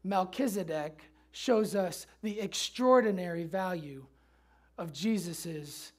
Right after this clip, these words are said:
high priesthood. Jesus, our eternal high priest. You see, Melchizedek points us to him. And so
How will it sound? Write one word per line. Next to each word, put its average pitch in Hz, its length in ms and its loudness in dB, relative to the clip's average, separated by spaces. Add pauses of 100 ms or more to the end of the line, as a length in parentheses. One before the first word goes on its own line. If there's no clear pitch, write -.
(240)
high 196 240 -2
priesthood. 151 720 -6 (960)
Jesus, 180 760 2
our 185 180 -6
eternal 190 480 -4
high 160 240 -6
priest. - 720 -12 (600)
You 165 80 -12
see, 196 240 -4
Melchizedek 165 960 -4 (320)
points - 360 -8
us 131 320 -16
to 160 100 -14
him. 143 220 -10 (1500)
And 214 160 -2
so 214 400 0